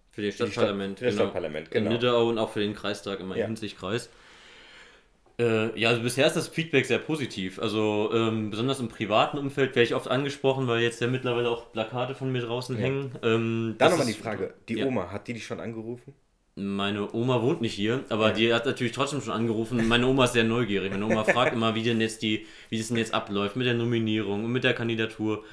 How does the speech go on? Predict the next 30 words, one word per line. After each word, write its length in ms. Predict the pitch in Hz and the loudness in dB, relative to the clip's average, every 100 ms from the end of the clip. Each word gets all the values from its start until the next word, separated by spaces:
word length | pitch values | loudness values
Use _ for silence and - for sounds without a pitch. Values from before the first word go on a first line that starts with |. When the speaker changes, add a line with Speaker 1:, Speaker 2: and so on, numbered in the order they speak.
| - - | -20 -16
Speaker 1:
Das 80 | - | -2
finde 160 | 143 | 0
ich 40 | 127 | 2
schon 120 | 147 | 2
immer 160 | 135 | 4
sehr, 340 | 120 120 120 117 | 4 4 4 4
sehr 160 | 117 | 2
interessant, 580 | 120 - 117 - 120 123 | 0 -2 -6 -4 -4 -4
Speaker 2:
Mhm. 40 | 107 | 0
Speaker 1:
wie, 420 | 113 110 107 - | 2 2 0 -4
wie, 580 | 101 107 104 104 104 - - | -4 -4 -4 -4 -4 -4 -6
wie 340 | 104 104 101 - - | -6 -6 -6 -10 -8
doch 240 | 117 - | -8 -4
interessiert 480 | 123 - 120 147 143 | -8 -4 -2 -2 0
die 80 | 110 | 0
Leute 240 | 104 101 | 0 -2
dann 160 | 104 98 | -2 -2
auf 100 | 107 | -4
einmal 220 | 107 110 | -4 -2
sind, 100 | 113 | 2
Speaker 2:
Ja. 40 | |
Speaker 1:
weil 80 | 117 | 2
das 100 | 127 | 0
ja 140 | 127 - | -2 -4
wirklich 320 | 123 127 - | -2 -2 -4
ungewöhnlich 540 | 120 117 98 98 95 | -2 0 0 -2 -4
ist. 160 | 85 87 | -6 -6
Also 200 | 101 104 | -6 -4
ich 60 | 104 | -4
glaub, 260 | 110 - | -4 -4